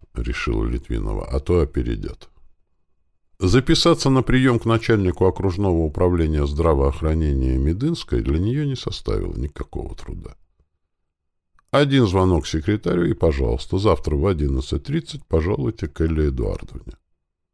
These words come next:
У заместителей главных врачей поликлиник секретарь даже не спрашивала причину. И так ясно, что ответственные люди не станут по пустякам беспокоить высокое начальство.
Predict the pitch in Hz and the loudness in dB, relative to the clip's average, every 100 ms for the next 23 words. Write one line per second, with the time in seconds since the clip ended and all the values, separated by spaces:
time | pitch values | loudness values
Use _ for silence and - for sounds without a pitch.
0 | _ _ _ _ _ _ _ - 104 107 | _ _ _ _ _ _ _ 0 2 6
1 | 135 147 - 160 143 127 117 127 120 117 | 6 6 2 -2 0 2 4 4 4 2
2 | 110 113 110 117 107 107 107 - 151 143 | 2 0 0 -2 -2 0 -2 -2 -4 -4
3 | - - 80 95 - 110 95 95 95 101 | -4 -4 -2 -2 2 0 2 0 2 -2
4 | - - - - 98 95 - - - - | -2 -6 -4 -4 -4 -8 -6 -8 -8 -10
5 | - - - _ _ _ _ _ - 143 | -12 -14 -16 _ _ _ _ _ -4 2
6 | 117 85 69 58 - - - 78 80 95 | 2 2 0 0 -2 -6 -2 0 2 2
7 | 78 - 73 73 73 98 135 101 85 98 | 0 0 0 2 2 0 0 0 0 -2
8 | - 57 - - - 58 - - 71 - | -2 -4 -2 -8 -10 -8 -10 -6 -8 -4
9 | 117 - - 67 - - - 58 - 60 | -6 -6 -6 -6 -4 -4 -4 -6 -6 -6
10 | - 64 62 60 - - - _ | -4 -4 -4 -6 -8 -14 -16 _